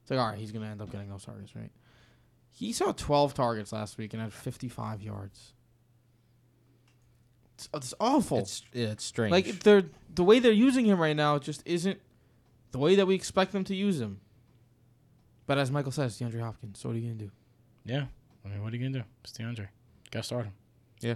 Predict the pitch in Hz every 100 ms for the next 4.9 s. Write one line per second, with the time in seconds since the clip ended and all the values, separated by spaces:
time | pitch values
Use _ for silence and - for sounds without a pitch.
0 | - 120 117 123 120 117 113 - 131 117
1 | 131 - 139 135 - 110 - 131 127 120
2 | 120 117 117 117 110 110 107 - - -
3 | - 156 180 185 202 220 208 180 180 -
4 | 175 175 180 - 170 165 160 147